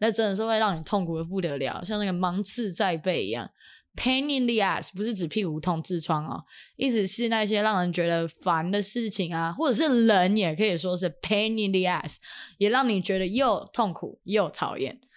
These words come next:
像小组报告这种永远都想要躺分不做事，你看我怨恨有多重，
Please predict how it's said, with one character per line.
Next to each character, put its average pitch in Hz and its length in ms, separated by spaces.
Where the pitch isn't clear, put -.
像 302 240
小 269 160
组 254 120
报 269 160
告 262 160
这 254 160
种 190 320
永 247 300
远 220 280
都 240 140
想 214 160
要 202 80
躺 170 240
分 190 160
不 175 80
做 170 180
事， 156 140
你 160 100
看 190 120
我 160 100
怨 190 240
恨 190 100
有 156 120
多 135 160
重， - 200